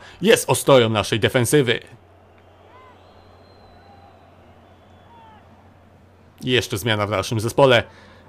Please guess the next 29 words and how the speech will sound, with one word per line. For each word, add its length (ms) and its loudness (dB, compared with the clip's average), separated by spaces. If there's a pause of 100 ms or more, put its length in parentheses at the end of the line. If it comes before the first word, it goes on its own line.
I 100 -2
będziemy 320 2
świadkami 400 -4
oczywiście 500 -2
rzut 280 0
rożnego. 520 -2
Mane 340 2
wznowi 280 -6
grę. 300 0
Dobrze, 200 -6
że 180 -4
nie 120 -2
Sadio 360 2
Mane, 260 -8
bo 120 -8
byłoby 280 -6
na 100 -6
pewno 320 -8
ciężko. 420 -4 (560)
Zagranie 560 -6
na 160 -4
pole 360 -2
karne. 380 0
Szwolow 380 4
wychodzi 400 2
i 100 -4
bardzo 340 0
dobrze 240 -4
piąskuje. 500 0